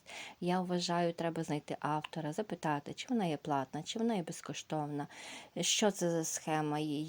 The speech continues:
як, як вона взагалі туди потрапила. І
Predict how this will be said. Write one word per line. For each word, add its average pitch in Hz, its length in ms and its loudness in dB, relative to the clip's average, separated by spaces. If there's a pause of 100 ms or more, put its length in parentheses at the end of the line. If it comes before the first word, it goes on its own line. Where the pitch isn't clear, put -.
(360)
як, 196 160 4 (380)
як 214 280 10
вона 190 180 6
взагалі 175 360 4
туди 190 240 2
потрапила. 156 800 -2 (360)
І 185 300 10